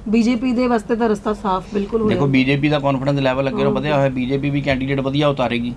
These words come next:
Speaker 1: ਹੂੰ।
Speaker 2: ਜੇ ਸੰਜੀਵ ਅਰੋੜਾ ਹੈਵੀ ਵੇਟ ਕੈਂਡੀਡੇਟ, ਸਿਟਿੰਗ ਰਾਜ ਸਭਾ ਦੇ ਉਹ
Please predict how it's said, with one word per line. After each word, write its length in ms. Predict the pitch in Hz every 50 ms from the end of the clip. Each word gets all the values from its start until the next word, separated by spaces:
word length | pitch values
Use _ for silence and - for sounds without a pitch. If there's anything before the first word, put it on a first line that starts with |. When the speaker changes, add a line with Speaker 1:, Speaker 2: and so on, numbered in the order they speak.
| - -
Speaker 1:
ਹੂੰ। 280 | 214 202 185 180 175 175 170 175
Speaker 2:
ਜੇ 280 | - 104 107 113 120 120
ਸੰਜੀਵ 420 | - 120 110 101 110 117 120 127
ਅਰੋੜਾ 240 | 135 127 123 127 127
ਹੈਵੀ 200 | 117 113 123 127
ਵੇਟ 180 | 117 127 120 127
ਕੈਂਡੀਡੇਟ, 560 | 120 117 110 110 123 123 120 131 127 120 127 127 127 127 131 - - - - - - - -
ਸਿਟਿੰਗ 400 | - - 143 139 147 160 160 156 151 135 - - - - 135 123
ਰਾਜ 220 | 120 120 123 131
ਸਭਾ 320 | 127 120 135 127 131 131
ਦੇ 140 | 127 131 127
ਉਹ 340 | 120 117 120 117 113 107 107